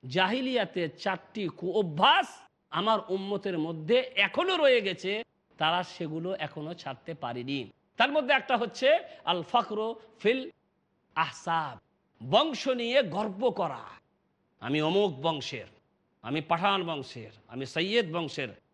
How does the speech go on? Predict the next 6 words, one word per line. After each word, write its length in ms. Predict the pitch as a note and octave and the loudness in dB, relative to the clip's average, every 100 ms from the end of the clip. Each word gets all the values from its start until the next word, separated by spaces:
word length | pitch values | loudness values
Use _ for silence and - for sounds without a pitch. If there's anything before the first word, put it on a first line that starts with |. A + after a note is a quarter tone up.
| _ _ _ | _ _ _
আমার 240 | C#3+ F3 | 0 2
বংশ 340 | D3 G3 G#3+ A3 | 2 0 2 -2
বড়, 560 | C#3+ D3+ F#3+ G#3 C3+ - _ _ - | -2 -2 0 0 0 -8 _ _ -4
আমি 400 | C#3 G#3 G#3+ D3+ _ _ | 0 2 0 -2 _ _
সম্ভ্রান্ত 640 | - G#3+ G3+ F#3 D4+ C4 A#3 | -2 0 0 2 2 2 2
বংশের। 500 | A3 G#3+ - F#3+ | 0 -2 0 2